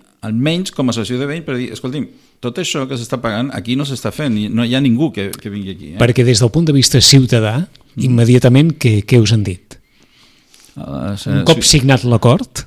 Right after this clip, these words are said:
Speaker 1: A les
Speaker 2: eh,
Speaker 1: botigues i Garraf.
Speaker 2: eh, immediatament, què us han
Speaker 1: To-,
Speaker 2: dit?
Speaker 1: tothom està d'una banda molt content,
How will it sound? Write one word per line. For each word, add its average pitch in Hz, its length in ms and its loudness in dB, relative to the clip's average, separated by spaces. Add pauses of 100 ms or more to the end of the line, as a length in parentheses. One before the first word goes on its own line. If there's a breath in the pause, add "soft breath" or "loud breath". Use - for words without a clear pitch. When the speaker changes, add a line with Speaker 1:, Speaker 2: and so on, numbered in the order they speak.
Speaker 1:
A 95 560 -6
les 101 140 -4
Speaker 2:
eh, 110 80 -8
Speaker 1:
botigues 127 420 -2
i 131 80 -2
Garraf. 135 240 -2
Speaker 2:
eh, 110 320 2
immediatament, 135 560 6
què 151 160 6
us 123 80 6
han 123 80 6
Speaker 1:
To-, 110 80 2
Speaker 2:
dit? 95 160 -2
Speaker 1:
tothom 104 460 -2 (100)
està 101 300 -4 (100)
d'una 117 240 0
banda 98 260 -2
molt 131 440 4
content, 123 400 0